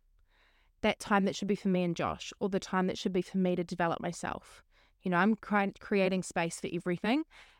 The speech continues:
and it's something I'm learning and I'm gonna navigate, and I imagine it's only going to become more challenging the bigger that this gets, but it's really exciting nonetheless. So I've gone through my morning and evening routines,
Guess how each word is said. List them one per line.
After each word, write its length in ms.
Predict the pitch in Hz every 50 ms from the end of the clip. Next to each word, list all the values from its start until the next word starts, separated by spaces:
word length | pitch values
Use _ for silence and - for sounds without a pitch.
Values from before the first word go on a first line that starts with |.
| _ -
and 280 | 202 190 185 185 185 -
it's 160 | - 196 -
something 240 | - 208 208 247 262
I'm 100 | 269 262
learning 380 | 262 330 370 349 226 180 175 170
and 100 | - 180
I'm 120 | 180 190
gonna 160 | 190 202 202
navigate, 480 | 208 220 226 233 202 233 185 185 180 -
and 100 | 196 196
I 60 | 190
imagine 580 | 190 196 202 190 190 202 202 208 202 - 220 196
it's 140 | 190 - -
only 260 | - 233 240 254 262
going 220 | 240 220 220 240 214
to 100 | - -
become 280 | 226 - 180 190 220
more 160 | 214 202 202
challenging 580 | 190 - - 190 185 185 185 180 170 185 180 180
the 60 | 185
bigger 240 | 175 185 175 175 180
that 100 | - -
this 160 | - - -
gets, 380 | - - - - - - - -
but 160 | - - -
it's 180 | 190 143 - -
really 200 | 214 196 180 175
exciting 520 | 170 - - - 190 170 165 - - 165
nonetheless. 720 | 170 175 170 170 160 160 - 65 - - - - - - - _ _ - - - - - _ _
So 240 | - 254 254 262 - - _ -
I've 160 | - 233 208
gone 200 | 220 247 269 277
through 120 | 311 330
my 160 | 311 320 302
morning 360 | 262 240 226 220 214 208 208 208
and 100 | 190 -
evening 320 | 190 196 185 202 196 190
routines, 540 | 185 185 185 - - 180 175 175 180 175